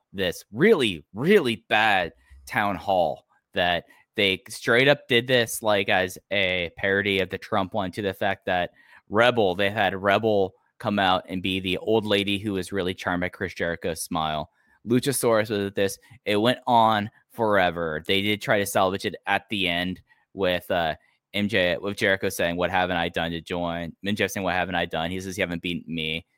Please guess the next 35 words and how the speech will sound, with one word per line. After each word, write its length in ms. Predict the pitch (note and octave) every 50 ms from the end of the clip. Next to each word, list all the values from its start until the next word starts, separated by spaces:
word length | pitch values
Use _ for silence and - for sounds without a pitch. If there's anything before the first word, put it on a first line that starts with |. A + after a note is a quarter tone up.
| _ _
And 80 | E2+ E2+
then 140 | E2+ E2+
he 100 | F2+ F#2
said 140 | E2+ - E2+
he'd 120 | F2 E2+ E2
do 120 | E2+ E2+
anything 240 | E2+ E2 E2+ E2 D#2+
to 80 | D#2+
win. 340 | D#2+ D#2+ D#2+ D2+ D2+ D#2 D#2+ _ _ _ _ _
You 140 | - G#2+ G2+
did 160 | B2 A#2+ A2+
have 160 | A#2 G#2+ G2
the 80 | G#2 F#2+
idea 500 | F#2+ F#2 - F#2 F2 E2+ E2 E2+ E2 D#2+ -
that 240 | E2+ D#2+ D#2+ - _ _
both 260 | - F#2 F2 E2+ E2+ - - _ _ _ _ -
Ortiz 520 | A#2+ B2 B2+ - - B2+ A2+ A2 G#2+ -
and 100 | G#2+ G2+
Sammy 340 | - - G2+ F2+ F2 F2+ F#2
are 140 | F#2 F#2 E2+
very 240 | E2 G2+ F#2 F#2+ F#2+
much 340 | F#2 F2+ E2+ E2+ E2+ - - -
against 460 | F#2+ F#2+ F2 - F2+ E2 F2 - -
this, 380 | A#2+ A2+ A#2 B2 - - - - _ _ _ _ _ _ _ -
and 100 | F2+ F#2
they're 100 | F#2 F2+
against 360 | F2+ F2 F2+ F2 F2 - -
this 180 | F#2 F2 - -
match. 480 | F2+ E2 D#2+ D#2+ D#2+ E2 - - - _ _ _ _ _ _ _
But, 200 | - G#2 - - -
like, 180 | G#2+ G#2 - -
it 100 | D#3+ D#3
just 180 | - G3 G3 G#3
was 160 | E3+ C#3+ C#3
just, 240 | D3+ C3 - -